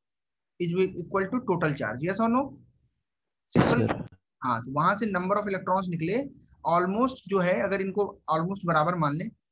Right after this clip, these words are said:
Speaker 1: तब भी ten to power nineteen के around electrons, there are lot of electrons, है ना? Billions और trillions में है कि नहीं है electrons? बोलो।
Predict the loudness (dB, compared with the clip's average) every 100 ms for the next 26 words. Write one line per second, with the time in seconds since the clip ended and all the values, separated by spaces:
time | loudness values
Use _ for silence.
0 | _ -6 -2 -2 0 0 0 2 2 2
1 | 0 0 2 2 4 2 2 2 2 0
2 | -2 -4 -6 -8 -6 -2 0 0 2 2
3 | 2 -2 -4 -6 -8 -14 -18 -20 _ _
4 | -4 2 2 0 -12 _ -2 2 4 2
5 | 2 2 0 0 2 2 2 2 2 2
6 | 2 0 0 -2 -4 -6 -10 -14 -20 _
7 | _ _ _ _ _ _ _ _ _ _
8 | _ _ _ _ _ _ _ _ _ _
9 | _ 0 2